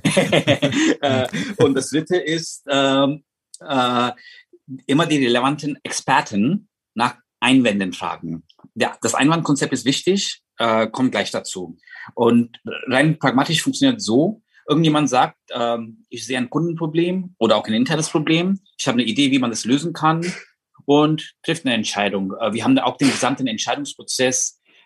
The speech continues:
äh, sehr transparent gestaltet. Ähm, und, äh, auf Confluence, äh, also das ist unser internes, äh, Tool, äh, auf Confluence, ähm, äh, werden die Entscheidungen getroffen. Das heißt, jeder sieht,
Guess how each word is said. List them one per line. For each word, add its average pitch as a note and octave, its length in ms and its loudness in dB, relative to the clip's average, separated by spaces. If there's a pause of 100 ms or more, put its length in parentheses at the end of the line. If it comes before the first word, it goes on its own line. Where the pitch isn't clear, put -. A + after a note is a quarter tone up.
äh, A2 380 2 (280)
sehr D#3 680 0
transparent A#2 800 -4 (260)
gestaltet. F#3 720 -2 (1300)
Ähm, B2+ 600 2 (260)
und, C3+ 720 2 (100)
äh, C3 80 -4
auf B2 480 2
Confluence, D3+ 800 -4
äh, A#2+ 40 -2
also A#2+ 480 2
das A2+ 140 -6
ist B2 60 -8
unser A#2 180 0
internes, B2+ 480 0
äh, G#2 260 2
Tool, C3 380 0 (340)
äh, A2 60 0
auf A2+ 400 2
Confluence, D3 680 -2
ähm, B2 460 2
äh, A#2 220 0
werden A#2+ 240 2
die A#2+ 80 -4
Entscheidungen A#2+ 380 -4
getroffen. C#3+ 640 -2 (160)
Das - 100 -10
heißt, - 180 -6
jeder C#3+ 260 4
sieht, B2 480 0